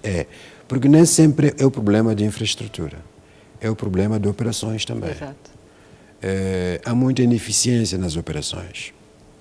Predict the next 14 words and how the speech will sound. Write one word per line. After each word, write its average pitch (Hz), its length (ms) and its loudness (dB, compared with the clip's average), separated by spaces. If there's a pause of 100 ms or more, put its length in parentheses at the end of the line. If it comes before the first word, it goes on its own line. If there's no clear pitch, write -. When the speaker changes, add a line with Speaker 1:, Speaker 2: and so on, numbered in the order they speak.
(240)
Speaker 1:
nos 85 180 -8
nós 95 280 2
logísticos, 82 720 -4
nas 80 160 -4
fronteiras, 160 720 -6
nos 156 200 -10
portos. - 640 -10 (420)
É, 87 1080 -8 (580)
se - 400 0
a 143 60 8
gente 110 580 2 (1400)
melhorar 110 560 6
a 117 40 4
eficiência 98 880 -2